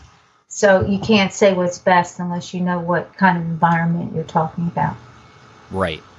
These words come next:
Speaker 2: And he says it's, it's different for individual to individual, but it's also different for one indi-, individual at different parts of his or her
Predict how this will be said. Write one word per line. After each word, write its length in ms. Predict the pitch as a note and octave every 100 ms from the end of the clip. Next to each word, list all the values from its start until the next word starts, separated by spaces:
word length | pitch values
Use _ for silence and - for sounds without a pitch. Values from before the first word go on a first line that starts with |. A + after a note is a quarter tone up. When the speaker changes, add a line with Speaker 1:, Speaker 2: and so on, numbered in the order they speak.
| - _
Speaker 2:
And 120 | G2+
he 200 | A#2 A#2+
says 220 | A#2 C3+ A#2
it's, 280 | G#2+ -
it's 200 | - G2
different 380 | G2 A2 - A#2+
for 160 | - G#2+
individual 880 | G2+ G#2 F#2+ F#2+ F#2+ F#2+ F#2 F2 - -
to 120 | -
individual, 720 | G2 F#2 F2+ G2 A#2 B2 C3+ -
but 100 | G2
it's 120 | F#2+
also 380 | - G#2 - A2
different 640 | F#2+ G2+ F#2 - G2 F#2 E2+ _ _ _
for 540 | - - G#2+ A2+ A2 G#2 -
one 220 | F#2+ A2+
indi-, 340 | B2 C3 A#2+ - -
individual 600 | A#2+ A#2 A2+ C3 D3 D#3 -
at 140 | F#2+
different 260 | F2+ G#2+ G2+
parts 300 | - G#2+ -
of 100 | E2+
his 200 | E2 F#2
or 100 | F2+
her 400 | F#2+ F2 E2 E2+